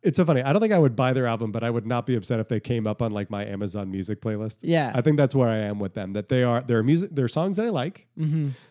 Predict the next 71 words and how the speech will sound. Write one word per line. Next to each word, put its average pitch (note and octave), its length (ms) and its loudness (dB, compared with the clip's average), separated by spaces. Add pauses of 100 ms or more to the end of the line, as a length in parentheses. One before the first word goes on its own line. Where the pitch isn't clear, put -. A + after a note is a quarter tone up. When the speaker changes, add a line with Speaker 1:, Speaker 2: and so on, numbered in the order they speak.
(140)
Speaker 1:
These C#3+ 180 4
were F3 140 -2
also C#3+ 300 -2
good, B2 340 -6 (800)
but C3 180 -2
not D#3 380 0
in D3+ 80 0
a C#3 40 2
way C3 160 2
where, B2 140 -2
like, G#2+ 160 -6
you B2+ 60 -2
know B2+ 80 -4
what B2 100 -6
I B2 60 -6
need A#2+ 140 -8
to A#2+ 40 -20
do? A#2 300 -8 (520)
I B2+ 80 -10
need G#2+ 140 -4
to G#2+ 80 -8
listen G2+ 220 -10
to F2+ 100 -8
a E2+ 40 -10
whole A2 260 -4
Strokes - 360 -8
album. F2 300 -12 (180)
Speaker 2:
It's E3 180 -4
fun G#3 180 2
on A2+ 120 0
Rock G2+ 280 -6
Band. G2 320 -8 (180)
They're D#3+ 100 0
fun B2 200 -2
on G2 100 -4
Rock G2 220 -10
Band. - 120 0
Speaker 1:
You F#3+ 60 6
know C#4 120 4
what's E4 120 -2
funny? A3 260 0
They're, F3 280 6
they're G3+ 180 6
one B3 80 4
of A3+ 80 8
Speaker 2:
<laughs> G#3+ 60 4
Speaker 1:
those F3+ 180 4
groups C#3 320 0
that C#3 100 0
I C3+ 40 0
associate C3+ 400 0
with, B2+ 140 -2
like, A2+ 120 -4 (140)
Rock C3 400 -4
Band, D3 360 -2
Speaker 2:
Yeah. D#3 200 0
Speaker 1:
or C3 420 2 (100)
if - 220 -10
you're D3 80 -2
playing, C#3 300 -2
like, B2+ 180 -6
a G#2 60 -8
sports - 640 -6
video B2 440 -2
game, C3 460 -4
they'll A#2 100 -4
be, A#2 120 -2
like, A2 180 -6
on G#2 120 -8
the F2+ 60 -16
soundtrack. G#2+ 540 -12